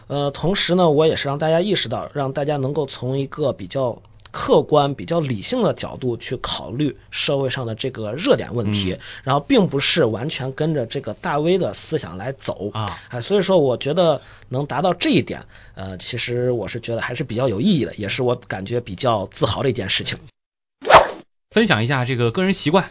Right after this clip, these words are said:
Speaker 2: 搞研究的嘛，这个总得有点好习惯。
Speaker 1: 嗯。呃，我觉得是，就是我比较好的一个习惯，就是我对我比较感兴趣的一个话题，我会打破砂锅问到底，把这个，这个整体的问题给挖出来。
Speaker 2: 嗯。
Speaker 1: 所以说呢，从一个整体的一个角度来回答这个问题。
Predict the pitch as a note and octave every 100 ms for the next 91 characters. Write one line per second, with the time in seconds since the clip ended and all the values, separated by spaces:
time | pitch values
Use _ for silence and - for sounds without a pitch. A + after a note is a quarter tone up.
0 | - A2 F#2+ A2+ E3 G3 C#3+ E2+ - -
1 | G#2+ G2+ G2 G#2+ C#3+ A#2+ A#2 G#2+ A2 -
2 | - F#2 G2 E2 - D3 C3+ B2+ A#2+ A#2+
3 | C3 A2 A2+ D3+ A3 - F#3 D#3 E3 -
4 | C#3 C3 B2 A#2+ G#2 F2+ F#2 F2+ - G#3
5 | - A2 A2+ A#2+ B2 C3 A#2+ A#2 G2+ -
6 | G3 E3+ B2+ A#2 - A#2 C3 - - -
7 | A#3 E3 - - F2+ G#2 - G2 - A2+
8 | F2+ - B2+ G2+ F2+ - - - - -
9 | C3+ C3+ C#3 E3 D3 C#3 - - - -
10 | A#2+ B2+ - A#2+ B2 - A#2+ D#3 G#2 A2
11 | - G#2 G#2 A#2+ - - - - G2 E2
12 | - A#2 A#2 A#2+ A#2 A2 - A#2 A#2+ A#2
13 | - C3 D3 - - - G2+ F2 G2 -
14 | G#2+ B2 B2 G#2+ F2 -